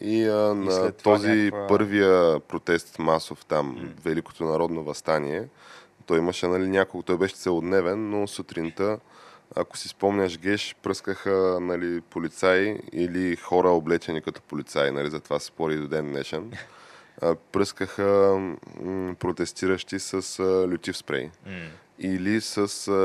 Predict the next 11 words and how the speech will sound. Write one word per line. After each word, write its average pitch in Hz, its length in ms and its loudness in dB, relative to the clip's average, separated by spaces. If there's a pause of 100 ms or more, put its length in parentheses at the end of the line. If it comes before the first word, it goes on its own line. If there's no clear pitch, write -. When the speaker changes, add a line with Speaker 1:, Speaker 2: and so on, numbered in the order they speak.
(100)
Speaker 1:
неидентифицирана 92 1080 -2
такава 87 380 2
субстанция, 87 760 -2 (420)
а, 87 240 -2 (420)
с - 460 -6
ефект 87 360 0
подобен 85 440 0
на 80 80 -4
лютивия 78 320 -4
спрей. 62 320 -6 (840)
А, 69 80 2